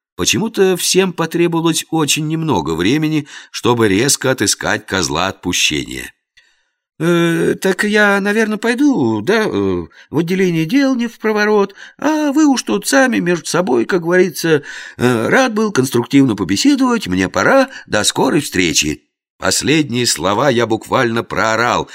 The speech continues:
едва ли не кубарем слетая с лестницы на первый этаж. Вся Боярская дума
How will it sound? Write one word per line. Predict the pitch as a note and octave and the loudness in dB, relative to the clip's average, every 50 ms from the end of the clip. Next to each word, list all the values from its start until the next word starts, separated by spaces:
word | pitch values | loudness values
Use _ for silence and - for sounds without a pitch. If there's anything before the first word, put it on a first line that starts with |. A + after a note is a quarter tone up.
| - - - | -18 -14 -8
едва | - E2 G2+ F#2+ F2 F2+ G#2+ A2 | -2 -2 0 0 0 0 0 0
ли | G2+ G2+ | 0 0
не | G#2 G2+ | -2 -2
кубарем | - - C3 C#3+ A#2 A2 A2+ G#2+ G2 | -2 0 0 2 2 2 2 0 0
слетая | - F2+ G2 G2 G2+ G2+ F#2+ F2+ F2 | 0 0 -2 0 0 0 0 0 -2
с | - - | -2 -2
лестницы | - G#2+ D#3 D3 - - B2+ C3+ - - F#2 | -2 -2 -2 -2 -2 -4 -4 -4 -4 -2 -2
на | F#2+ F2 | -2 -2
первый | E2 - F2 F2+ E2 D#2 D#2+ D#2+ D#2+ | -2 0 0 0 0 0 -2 -2 -2
этаж. | - D#2 C#2+ C2+ B1+ - - - _ _ _ _ _ _ _ _ _ _ | -2 -2 -2 -2 -4 -6 -10 -12 _ _ _ _ _ _ _ _ _ _
Вся | - - - - - - - F#2+ G#2 G2+ | -12 -10 -8 -6 -6 -4 -4 -2 -2 -2
Боярская | E2 F2+ F#2 F2+ G#2 A2 G#2 F#2 - - - F2+ G#2 G#2 | -2 0 0 0 0 0 0 0 -2 -2 0 0 0 0
дума | F2 F#2+ A#2 A#2+ A2 G2+ F#2 D#2+ D2 | 2 2 2 2 2 2 0 -2 -2